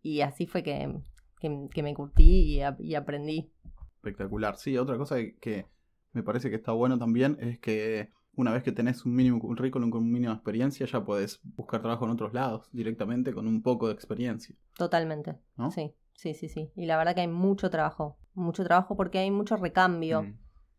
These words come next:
Speaker 1: Entonces,
Speaker 3: Mm.
Speaker 1: siempre se necesita gente.
Speaker 3: Sí, sí, sí. Es un rubro que tiene muchísima rotación también. Eh, creo que mucho más que otros rubros, ¿no? El,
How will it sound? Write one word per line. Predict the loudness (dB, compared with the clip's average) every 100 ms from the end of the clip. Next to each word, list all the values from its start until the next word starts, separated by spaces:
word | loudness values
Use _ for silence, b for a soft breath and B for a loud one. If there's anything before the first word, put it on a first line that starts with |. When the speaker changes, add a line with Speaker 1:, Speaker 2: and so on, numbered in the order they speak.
| -10
Speaker 1:
Entonces, | -8 -4 -4 -4 -8 -10 -16 _ -12
Speaker 3:
Mm. | -8
Speaker 1:
siempre | 0 0 0
se | -2
necesita | -6 -8 -8 -8 -8 -10 -10
gente. | 0
Speaker 3:
Sí, | 4 4 2
sí, | -2 0
sí. | 2 4
Es | 6
un | 6 6
rubro | 4 4 0
que | 0 -2
tiene | 0 2 2 2
muchísima | 2 0 -4 -4
rotación | -2 -2 -4 -4 -6
también. | -4 -6 -8 -14 _ _ -18 -12
Eh, | -12 2
creo | 4 6
que | 6
mucho | 8 8 6 4
más | 0
que | 0
otros | 0 0 0
rubros, | -4 -4 -8 -10
¿no? | -10 -8 -8
El, | -8 -12 -16